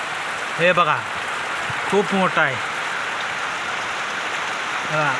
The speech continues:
अंगणात माझ्या पाणी जातंय. हे बघा किती पाणी जाते, भरपूर मोठा जोराचा पाऊ आहे,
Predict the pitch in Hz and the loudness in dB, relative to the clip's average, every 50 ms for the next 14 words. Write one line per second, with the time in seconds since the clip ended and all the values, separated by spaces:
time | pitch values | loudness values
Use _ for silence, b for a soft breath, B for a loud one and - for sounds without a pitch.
0 | - - - 160 160 160 165 165 165 160 165 165 160 165 170 175 170 165 - 170 | -2 -2 -2 -2 0 2 2 2 4 4 4 4 6 6 6 6 6 4 6 6
1 | 165 165 170 175 175 165 160 - 175 175 185 175 - - - - - - - - | 6 6 8 6 6 6 6 6 4 4 4 2 0 -4 -4 -4 -4 -2 -2 -2
2 | - - - - - - - - - - - - - - - - - - - - | -2 -2 -2 -2 -2 -2 -2 -2 -2 -2 -2 -2 -2 -2 -2 0 0 0 0 0
3 | - - - - - - - - - - - - - - - - - - - - | 0 -2 -2 -2 -2 -2 -2 -2 -2 -2 -2 -4 -4 -4 -4 -2 -2 -2 -2 -2
4 | - - - - - - - - - 165 165 165 165 165 170 160 - 190 180 - | -2 -2 -2 -4 -4 -4 -4 -2 0 4 6 6 6 6 4 4 2 2 2 4
5 | 226 190 190 185 180 185 180 180 180 175 165 156 151 165 165 170 175 - - - | 4 4 4 4 4 4 2 2 2 0 0 0 2 4 4 4 2 0 -2 -2
6 | - - - - - - - - - - - - - - - - - 143 151 156 | -2 -2 -2 -2 -4 -4 -4 -4 -4 -4 -4 -4 -4 -4 -4 -2 0 4 4 4
7 | 151 - 190 185 175 165 165 160 165 160 151 156 160 156 160 160 160 156 156 156 | 4 4 4 6 6 6 6 6 4 4 4 4 6 6 6 6 4 4 4 4
8 | 156 156 160 160 156 | 6 6 4 2 2